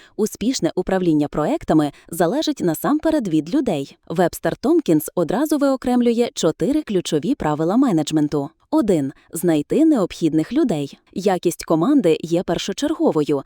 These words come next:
Здатні та мотивовані співробітники можуть витягнути проект з будь-яких труднощів.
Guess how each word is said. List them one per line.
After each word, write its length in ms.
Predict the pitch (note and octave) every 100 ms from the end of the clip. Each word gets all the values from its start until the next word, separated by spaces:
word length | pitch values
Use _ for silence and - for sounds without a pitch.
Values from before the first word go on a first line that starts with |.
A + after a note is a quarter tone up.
| - -
Здатні 440 | E3+ F#3 D#3+ E3+
та 160 | D#3+ E3
мотивовані 580 | D#3 F#3+ F3+ E3 D#3 D#3
співробітники 840 | - D#3+ D#3 D3 D4 F3+ D#3 D3+ - -
можуть 360 | - B3+ E4 C#4
витягнути 520 | C#4 C4+ A#3+ B3 A#3+
проект 440 | - A#3 A3 -
з 120 | - D#3
будь-яких 600 | D3 B3+ D#4 - D3+ -
труднощів. 680 | C#4+ G3 D#3 - D#3 C#3+